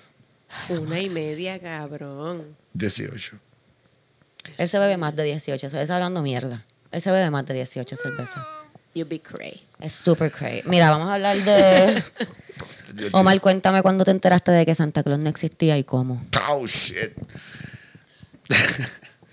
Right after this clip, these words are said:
Speaker 2: Yo, en mi casa somos cuatro
Speaker 3: Y sorry,
Speaker 2: varones.
Speaker 3: si algún papá está bien, está
Speaker 2: No,
Speaker 3: viendo el
Speaker 2: carajo.
Speaker 3: podcast con sus niños
Speaker 2: Pero
Speaker 3: y
Speaker 2: es
Speaker 3: acaba de
Speaker 2: cómico,
Speaker 3: decir el
Speaker 2: es
Speaker 3: secreto,
Speaker 2: cómico,
Speaker 3: no deberían de
Speaker 2: porque
Speaker 3: escucharlo con
Speaker 2: en mi casa
Speaker 3: sus
Speaker 2: somos
Speaker 3: niños.
Speaker 2: cuatro varones, los cabrones, ¿verdad? Los cuatro varones, los dos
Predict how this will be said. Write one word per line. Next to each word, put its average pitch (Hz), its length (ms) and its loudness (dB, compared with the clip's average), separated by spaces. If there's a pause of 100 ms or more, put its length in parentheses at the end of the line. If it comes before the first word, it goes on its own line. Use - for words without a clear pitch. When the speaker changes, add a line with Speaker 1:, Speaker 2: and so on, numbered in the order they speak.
(640)
Speaker 2:
Yo, 90 180 -4
en 101 200 -8
mi 101 80 -8
casa 120 240 0
somos 113 220 -4
cuatro 220 220 0
Speaker 3:
Y 220 40 6
sorry, 214 140 4
Speaker 2:
varones. 220 260 6
Speaker 3:
si 214 80 2
algún 190 220 2
papá 196 200 2
está 190 180 2
bien, 190 320 2
está 196 200 -2
Speaker 2:
No, 165 60 6
Speaker 3:
viendo 185 180 2
el 185 60 6
Speaker 2:
carajo. 180 160 6
Speaker 3:
podcast 202 240 4
con 202 140 0
sus 208 160 2
niños 196 400 2
Speaker 2:
Pero 175 120 2
Speaker 3:
y 165 40 4
Speaker 2:
es 165 40 4
Speaker 3:
acaba 156 300 4
de 160 60 6
Speaker 2:
cómico, 160 100 6
Speaker 3:
decir 165 140 -2
el 165 80 2
Speaker 2:
es - 40 -6
Speaker 3:
secreto, 185 360 2
Speaker 2:
cómico, 160 100 0
Speaker 3:
no 151 80 0
deberían 156 280 2
de 160 80 -2
Speaker 2:
porque - 140 -6
Speaker 3:
escucharlo 147 220 2
con 147 40 0
Speaker 2:
en 147 40 0
mi - 20 -2
casa - 40 -6
Speaker 3:
sus - 80 -4
Speaker 2:
somos 127 140 -4
Speaker 3:
niños. 123 60 -10
Speaker 2:
cuatro 117 200 -4
varones, 113 500 -4 (120)
los 90 120 -10
cabrones, 95 400 -6
¿verdad? 82 220 -10
Los 87 120 -10
cuatro 107 180 -2
varones, 110 420 -4
los 95 180 -8
dos 98 400 -4